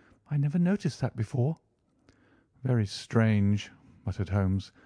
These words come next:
pulling at the rope. "There are one or two very singular points about this room.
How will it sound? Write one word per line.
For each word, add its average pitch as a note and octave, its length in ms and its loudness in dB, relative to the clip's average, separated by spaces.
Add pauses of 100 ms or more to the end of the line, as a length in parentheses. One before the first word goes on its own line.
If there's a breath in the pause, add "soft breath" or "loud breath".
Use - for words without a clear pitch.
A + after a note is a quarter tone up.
(160 soft breath)
pulling G2 260 0
at F#2 80 -6
the G2+ 100 -2
rope. F#2+ 280 0 (1040 soft breath)
"There C3+ 120 -2
are B2+ 60 0
one C#3+ 160 0
or C#3 80 0
two - 260 -2
very C3 280 2
singular C3 420 0
points A#2 500 -2
about F#2+ 220 0
this G2+ 220 -10
room. G#2+ 340 0